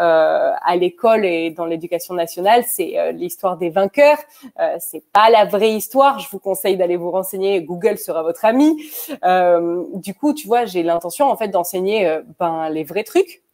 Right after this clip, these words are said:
<laughs> et que les enfants soient pas, euh, biaisés par un truc qu'on leur inculque. Donc, les bases de l'éducation nationale, euh, moins le filtre de « il faut qu'on leur apprenne ça de cette manière pour qu'ils puissent croire les choses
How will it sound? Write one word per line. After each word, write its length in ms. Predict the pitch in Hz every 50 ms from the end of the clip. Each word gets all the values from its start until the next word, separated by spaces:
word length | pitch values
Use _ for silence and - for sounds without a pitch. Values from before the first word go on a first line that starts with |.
| _ -
<laughs> 680 | 202 - - - 220 170 - 302 - - - 330 -
et 140 | - 202 190
que 120 | - -
les 280 | 226 220 208 214 185 208
enfants 280 | 196 196 - 262 269 285
soient 320 | 277 - 220 185 170 175
pas, 260 | - 214 220 214 202
euh, 100 | 190 185
biaisés 580 | 175 165 156 170 170 214 214 208 170 208 269 285
par 240 | 285 - 208 185 175
un 140 | 170 170
truc 200 | 165 - - 196 -
qu'on 100 | - 175
leur 160 | 170 160 170
inculque. 420 | 175 175 - - 311 370 311 - _ _ - - 233 -
Donc, 240 | 185 247 262 269 - _ _ _ _ -
les 180 | 180 185 170
bases 500 | 147 180 175 220 349 403 294 220 180 170 - _ _ _ 185
de 160 | 180 165 175
l'éducation 480 | 170 185 185 175 185 196 185 - -
nationale, 480 | 196 180 175 - 185 180 190 214 285 370 - _ _ _ _ _ -
euh, 760 | 202 196 185 185 180 175 175 175 175 170 170 170 170 165 160
moins 320 | 180 202 214 240 269 330 320
le 140 | 277 226 196
filtre 440 | - - 285 302 294 - - 233
de « 380 | 208 180 220 247 277 294 262 - -
il 80 | 202
faut 140 | - - 302
qu'on 160 | 302 302 294
leur 160 | 269 247 233 226
apprenne 280 | 226 226 226 262 247
ça 140 | - - 269
de 120 | 208 214
cette 300 | 196 - - 339 330 -
manière 440 | 277 254 247 240 254 285 339 349 -
pour 140 | - 262 -
qu'ils 160 | - 254 226
puissent 180 | - 262 240 -
croire 260 | - - 320 311 320
les 120 | 285 254
choses 280 | 254 - - 320 311 311